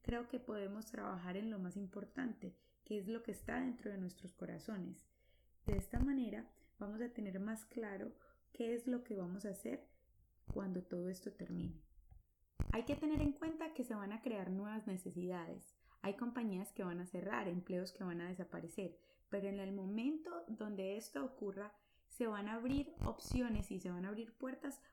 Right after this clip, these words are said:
para nuevas cosas. Ahí es donde los optimistas toman lugar y aplican manos a la obra.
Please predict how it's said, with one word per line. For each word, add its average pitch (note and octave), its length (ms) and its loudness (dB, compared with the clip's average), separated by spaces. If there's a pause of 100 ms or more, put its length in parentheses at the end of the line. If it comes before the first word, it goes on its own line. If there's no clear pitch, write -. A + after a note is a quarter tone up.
(100)
para G3+ 240 -2
nuevas G#3 520 0
cosas. F3+ 520 -4 (240)
Ahí A3+ 440 4
es G3+ 160 0
donde G#3 240 0
los F#3+ 180 0
optimistas A#3+ 720 0
toman G#3+ 300 0
lugar B3 400 0 (120)
y A#3+ 80 4
aplican B3+ 500 2
manos F#3 300 0
a F#3 60 0
la E3 180 0
obra. D3+ 260 -6